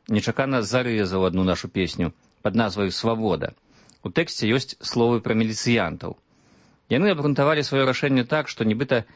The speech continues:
каля сцэны будуць знаходзіцца міліцыянты, дык ім будзе непрыемна чуць такую песню.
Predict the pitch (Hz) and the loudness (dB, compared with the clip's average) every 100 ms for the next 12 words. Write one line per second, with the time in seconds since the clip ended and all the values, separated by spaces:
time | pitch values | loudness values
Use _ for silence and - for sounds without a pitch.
0 | _ - 120 117 - 170 165 117 - 104 | _ -6 -2 -2 -2 0 0 0 -2 -2
1 | 127 117 110 110 139 123 147 151 147 170 | 0 0 -2 0 -2 0 0 0 0 0
2 | 156 104 95 95 - - - 110 - 160 | 2 0 -4 -8 -8 -14 -4 -2 2 0
3 | 143 - 107 139 135 135 127 131 139 123 | -2 -6 0 2 0 0 0 0 2 4
4 | 113 101 92 - 170 170 - 95 - 139 | 4 2 0 0 -2 -2 -4 -4 -2 -2
5 | - 92 85 - | -2 -2 -2 -4